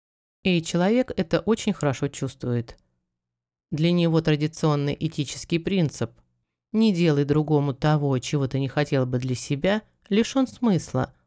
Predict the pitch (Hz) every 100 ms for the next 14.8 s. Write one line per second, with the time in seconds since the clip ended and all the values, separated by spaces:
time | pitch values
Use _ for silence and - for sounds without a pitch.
0 | - 226 - 190 - 185 190 - 254 -
1 | 147 - 185 202 226 214 - 214 - 202
2 | 143 - 147 147 - 143 151 - 185 185
3 | 147 123 - _ _ _ _ 147 147 151
4 | 135 143 143 - 131 - 127 123 - 127
5 | 123 127 120 - 139 190 202 - 240 233
6 | 214 226 240 240 226 190 185 175 170 165
7 | 165 156 147 147 143 135 - 131 131 160
8 | 190 202 - 165 165 156 175 175 196 139
9 | 120 _ _ _ _ _ _ _ _ _
10 | _ - 165 160 156 147 214 240 - -
11 | 170 156 - 180 233 240 - 151 147 135
12 | 143 151 151 151 - 180 175 165 131 123
13 | 127 156 214 208 202 170 165 160 143 139
14 | - 131 - 190 202 190 185 170